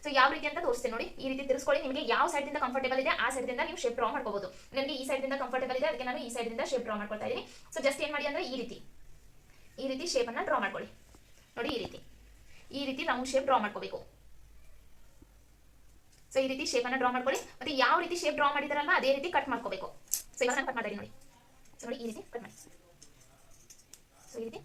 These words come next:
ಕಟ್ ಮಾಡ್ಕೊಳ್ಳಿ. So ನೋಡಿ, ಇವಾಗ ಕಟ್ ಆಯ್ತು. So ನೋಡಿ, ಇದ್ರದ್ದು ಲುಕ್ ಈ ರೀತಿ ಕಾಣಿಸುತ್ತೆ. ಓಕೆನಾ? ಸ್ಟಿಚ್ ಮಾಡಿದ ನಂತರ ಅದು ಕರೆಕ್ಟ್ ಆಗಿ ಬರುತ್ತೆ. ಇವಾಗ ನಾವು ಕರ್ಷಿಯನ್ನ ಕಟ್ ಮಾಡ್ಬೇಕು. ಇದು ಲಂಗೋಟ ಪಾರ್ಟ್ ಆಯ್ತು. So ಕರ್ಷಿಗಾಗಿ ನಾನು ಲಾಸ್ಟ್ ಟೈಮ್ ಹೇಳಿದ್ದೆ, ಒಂದೂವರೆ ಇಂಚ್ ಅಗಲ ಇರ್ಬೇಕು ಅಂತ.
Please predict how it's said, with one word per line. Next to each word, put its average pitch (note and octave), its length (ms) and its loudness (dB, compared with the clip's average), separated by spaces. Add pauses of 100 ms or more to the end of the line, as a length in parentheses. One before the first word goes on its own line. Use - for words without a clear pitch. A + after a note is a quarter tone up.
(140)
ಕಟ್ G3+ 140 -8
ಮಾಡ್ಕೊಳ್ಳಿ. - 200 -14 (1400)
So - 160 -4
ನೋಡಿ, A#3+ 120 -4
ಇವಾಗ B3 140 -4
ಕಟ್ A3+ 140 0
ಆಯ್ತು. G#3 160 -2 (220)
So C4+ 120 -4
ನೋಡಿ, B3 240 0
ಇದ್ರದ್ದು B3+ 320 0
ಲುಕ್ B3 160 -2 (100)
ಈ C4+ 100 -2
ರೀತಿ A3+ 200 -2
ಕಾಣಿಸುತ್ತೆ. C4 340 -4 (340)
ಓಕೆನಾ? B3+ 220 0 (340)
ಸ್ಟಿಚ್ C#4 260 -4
ಮಾಡಿದ B3+ 240 2
ನಂತರ C4+ 160 -2 (400)
ಅದು A#3+ 120 0 (140)
ಕರೆಕ್ಟ್ A3+ 240 4
ಆಗಿ F#3+ 160 -6
ಬರುತ್ತೆ. F3+ 220 -6 (380)
ಇವಾಗ E4+ 240 10
ನಾವು F4+ 180 6
ಕರ್ಷಿಯನ್ನ D#4 360 4
ಕಟ್ B3+ 140 4
ಮಾಡ್ಬೇಕು. A3 280 2
ಇದು D#4+ 140 -4
ಲಂಗೋಟ B3+ 360 4
ಪಾರ್ಟ್ A3+ 180 2
ಆಯ್ತು. E4 160 0 (320)
So D4+ 120 -2
ಕರ್ಷಿಗಾಗಿ E4 460 4
ನಾನು D#4 180 2
ಲಾಸ್ಟ್ - 200 2
ಟೈಮ್ D4 160 -2
ಹೇಳಿದ್ದೆ, A#3+ 280 4 (400)
ಒಂದೂವರೆ D4 460 6
ಇಂಚ್ F4 120 -4 (120)
ಅಗಲ B3+ 240 6
ಇರ್ಬೇಕು G#3 280 -2
ಅಂತ. G3 100 -8